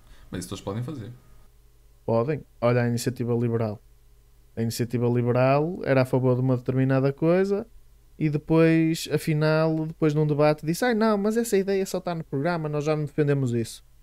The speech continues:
Speaker 2: Que credibilidade é que isso dá para quem os elege? Nenhuma. Então quer dizer, nós tá, imagina quem, quem votou neles só porque leu o programa. Não podem confiar porque a ideia deles, entretanto, mudou. Só não tá escrito.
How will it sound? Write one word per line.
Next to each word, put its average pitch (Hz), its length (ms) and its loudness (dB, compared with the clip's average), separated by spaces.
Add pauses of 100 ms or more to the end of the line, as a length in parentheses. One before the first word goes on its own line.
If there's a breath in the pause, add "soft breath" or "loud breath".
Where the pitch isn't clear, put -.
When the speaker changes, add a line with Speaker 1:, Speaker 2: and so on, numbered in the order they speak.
(360)
Speaker 2:
Que - 80 -20
credibilidade 147 680 2
é 123 40 2
que 127 100 -10
isso - 140 -6
dá 123 140 0
para 120 140 -4
quem 127 180 -2
os 120 100 -4
elege? 113 440 -4 (760)
Nenhuma. 220 420 0
Então 202 160 0
quer 202 120 4
dizer, 135 220 0 (160)
nós 127 160 -4
tá, - 200 -12
imagina 165 540 -4
quem, 202 280 0
quem 208 180 -2
votou 170 240 -2
neles 190 260 0
só 202 140 -2
porque 175 260 -6
leu 170 120 4
o 147 40 2
programa. 123 560 0 (320)
Não 147 120 -2
podem 127 240 0
confiar 117 480 -2
porque - 220 -6
a - 20 6
ideia 139 300 4
deles, 143 220 0
entretanto, 147 440 -4
mudou. 160 300 0
Só 139 140 0
não 151 120 0
tá 240 140 0
escrito. 127 480 -2